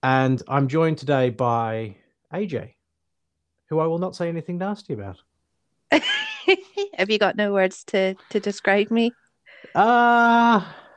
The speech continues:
Speaker 2: That are safe for the show?
Speaker 1: Oh, the, no, absolutely not.
Speaker 2: Okay.
Speaker 1: No, no.
Speaker 2: Well, can you believe that this episode is coming out on Christmas Eve?
Speaker 1: I know.
Speaker 2: And this is going to be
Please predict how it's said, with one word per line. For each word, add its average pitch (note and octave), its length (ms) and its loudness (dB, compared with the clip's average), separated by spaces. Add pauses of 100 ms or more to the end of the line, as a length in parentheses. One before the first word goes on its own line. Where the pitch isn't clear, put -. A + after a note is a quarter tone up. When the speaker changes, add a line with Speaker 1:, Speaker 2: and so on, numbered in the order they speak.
(400)
Speaker 2:
That A3 140 4
are A3 100 6
safe G3+ 300 2
for G3 120 0
the F3 100 -2
show? E3+ 300 -4 (400)
Speaker 1:
Oh, D3+ 200 4
the, A2+ 100 -6
no, A2+ 440 -4
absolutely A#2 520 -10
not. G#2 240 -8
Speaker 2:
Okay. A2 100 -14
Speaker 1:
No, G#2 260 -6 (440)
no. G#2 320 -6 (440)
Speaker 2:
Well, A#3+ 200 2
can D4+ 280 4
you E4 140 6
believe B3+ 960 0 (300)
that G3+ 240 0 (160)
this G#3+ 360 -2
episode G3 680 -4
is F#3+ 140 -8
coming F3+ 340 -8
out E3 220 -8
on E3 120 -10
Christmas - 480 -10
Eve? C2 340 -8 (540)
Speaker 1:
I A2 100 -4
know. B2+ 140 2
Speaker 2:
And F#3 160 4
this F#3 160 2
is F#3 120 2
going F#3 240 4
to F3+ 100 -2
be E3 240 -2